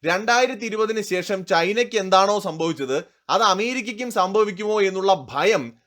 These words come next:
ഇന്ന് അമേരിക്കൻ ഭരണകൂടത്തെ ബാധിച്ചിരിക്കുകയാണ്. ഇന്ത്യൻ പ്രധാനമന്ത്രി നരേന്ദ്രമോദി കഴിഞ്ഞ ദിവസം നടത്തിയ പ്രസംഗം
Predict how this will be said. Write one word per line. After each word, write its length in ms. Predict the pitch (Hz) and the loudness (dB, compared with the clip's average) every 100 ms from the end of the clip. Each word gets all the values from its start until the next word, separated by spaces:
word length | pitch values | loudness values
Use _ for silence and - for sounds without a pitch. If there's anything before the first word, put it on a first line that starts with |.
| _ | _
ഇന്ന് 160 | 185 196 | -4 -2
അമേരിക്കൻ 480 | 175 196 196 202 165 | 0 -2 -2 -6 -4
ഭരണകൂടത്തെ 560 | 151 170 175 151 147 | -4 -2 -2 -2 -2
ബാധിച്ചിരിക്കുകയാണ്. 840 | 151 131 143 175 165 139 123 101 92 _ _ _ 135 | -2 2 2 0 -4 -2 -2 -2 -8 _ _ _ -8
ഇന്ത്യൻ 260 | 175 262 262 | 0 0 0
പ്രധാനമന്ത്രി 580 | 202 185 220 233 208 214 | 2 4 4 2 -2 -2
നരേന്ദ്രമോദി 720 | 202 156 180 226 220 180 165 202 156 | 0 0 0 0 -2 -2 -4 -4 0
കഴിഞ്ഞ 280 | 151 214 | 0 0
ദിവസം 340 | 233 196 180 190 | -4 -4 -2 -2
നടത്തിയ 340 | 165 156 170 170 | 0 -2 -4 -6
പ്രസംഗം 460 | 135 123 190 151 135 | -6 -6 -4 -2 -4